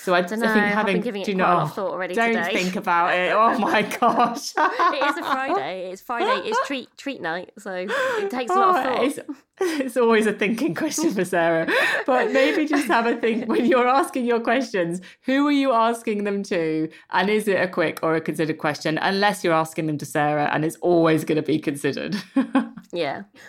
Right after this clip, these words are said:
Speaker 2: But I think we all have to adapt, right? I think that's probably the other point here is going,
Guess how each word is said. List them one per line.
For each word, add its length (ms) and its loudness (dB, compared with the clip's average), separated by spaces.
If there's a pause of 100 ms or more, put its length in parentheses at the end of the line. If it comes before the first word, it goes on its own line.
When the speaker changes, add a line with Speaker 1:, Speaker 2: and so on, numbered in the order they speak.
Speaker 2:
But 140 2
I 80 4
think 180 -2
we 80 0
all 80 2
have 180 -4
to 80 -6
adapt, 420 -2
right? 200 2
I 80 0
think 120 -4
that's 100 -2
probably 200 -2
the 140 -2
other 140 0
point 320 -4
here 340 -2
is 140 -4
going, 320 -2